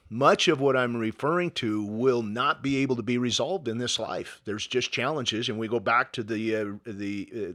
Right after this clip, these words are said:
uh, uh, effects of the fall, and we realize and we remember, we talk about a spiritual and a physical death, and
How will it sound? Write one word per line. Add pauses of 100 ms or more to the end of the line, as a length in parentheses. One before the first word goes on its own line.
uh,
uh,
effects (480)
of
the
fall, (260)
and
we
realize
and
we
remember,
we
talk
about
a
spiritual
and
a
physical
death,
and